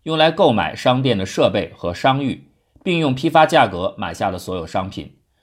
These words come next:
总投资大概为七千美元。我们的留声机商店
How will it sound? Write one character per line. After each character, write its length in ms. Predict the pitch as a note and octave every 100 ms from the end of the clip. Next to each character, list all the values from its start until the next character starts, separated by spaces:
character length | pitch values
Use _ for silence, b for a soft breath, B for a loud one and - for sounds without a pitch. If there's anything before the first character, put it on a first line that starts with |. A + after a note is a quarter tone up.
| _ _
总 180 | - C3
投 240 | B2 B2+
资 220 | D3+ F3 E3+
大 220 | - A#2+
概 140 | G#2+
为 200 | F2+ G2
七 180 | - C#3+
千 160 | C3 A#2+
美 200 | G2 D#2
元。 320 | D2 F2 _ _ _ _ _ _ _ _ _
我 160 | A#2
们 180 | A#2 C#3+
的 220 | D#3+ D3
留 180 | B2 C#3
声 180 | E3+ E3+
机 140 | E3
商 240 | E3+ F3+ F3+
店 300 | D#3+ G2